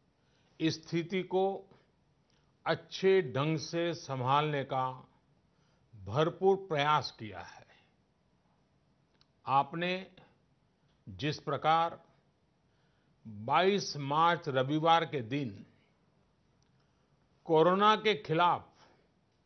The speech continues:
लड़ाई लड़ने वाले हर किसी का धन्यवाद किया, वो भी आज सभी देशों के लिए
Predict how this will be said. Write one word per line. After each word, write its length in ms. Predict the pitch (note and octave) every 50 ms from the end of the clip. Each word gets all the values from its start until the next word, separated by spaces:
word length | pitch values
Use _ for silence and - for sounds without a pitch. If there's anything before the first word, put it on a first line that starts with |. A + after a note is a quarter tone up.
| _ _ _ _ _ _ _ _ _ -
लड़ाई 420 | A#2+ A#2+ C3+ C#3+ D#3 E3+ F#3 F#3+
लड़ने 380 | F3+ E3+ E3+ D#3+ D#3+ D#3+ D#3+ D3+
वाले 540 | C#3+ C3+ C3+ B2+ B2+ B2+ A#2+ A2+ A2 A#2 - _ _ _ _ _ _ _ _ _ _ _ _ _ _ _ _ _ _ _ _ _
हर 380 | - - F#3+ A3+ B3+ C4 C4 B3+
किसी 460 | - - - G3+ F3 - - G3 F#3
का 140 | F#3+ F#3+ F3
धन्यवाद 640 | D3 B2 B2+ B2+ B2+ C3 C3 C#3 C#3+ C#3 A#2+ F#2 G2 A2
किया, 320 | A2 G2+ F#2+ F#2 - - - _ _ _ _ _ _ _ _ _ _ _ _ _ _ _ _ _ _ _ _ _ _ _ _ _ _ _ _
वो 320 | A#2+ G#2+ G#2 B2+ C#3+ D#3 D#3
भी 580 | C3+ B2+ D3+ G3 G#3 F#3 C#3 A2+ - - - _ _ _ _ _ _ _ _ _ _ _ _ -
आज 560 | C3 C#3+ D#3 E3 D#3+ D#3+ D#3 - - - - _ _ _ _ _ _ _ _ _ _ _ _ _ _ _ _ _ _ _ _
सभी 580 | - - - - A3 A3+ E3+ F#3+ A#3 C4+ C4 B3+
देशों 440 | A3 G3+ G3 F#3+ F#3+ - F3+ F#3+
के 160 | E3+ D3 E3+ D#3
लिए 440 | D3+ D3 D3 C3+ A2+ G#2+ F#2+ -